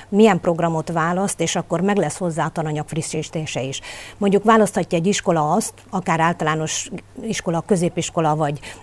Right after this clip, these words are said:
ö, technikum, hogy ő egy bevezet egy tantárgyat.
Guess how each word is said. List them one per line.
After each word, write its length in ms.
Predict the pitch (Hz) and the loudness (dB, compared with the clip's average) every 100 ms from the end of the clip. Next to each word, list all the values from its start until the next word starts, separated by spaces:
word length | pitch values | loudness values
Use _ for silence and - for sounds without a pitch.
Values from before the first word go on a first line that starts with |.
| - | -2
ö, 200 | 180 156 - | 0 0 0
technikum, 580 | 180 208 185 226 226 - - - | 0 0 0 4 4 2 -8 2
hogy 200 | 208 185 | 4 6
ő 40 | |
egy 300 | 190 185 - - - - - - - - - | 4 2 -2 -12 -20 -20 -20 -20 -20 -14 -6
bevezet 480 | 202 220 196 190 190 | 4 6 6 4 4
egy 120 | 170 | 2
tantárgyat. 800 | 175 160 160 135 143 139 - | 0 0 0 0 0 -4 -4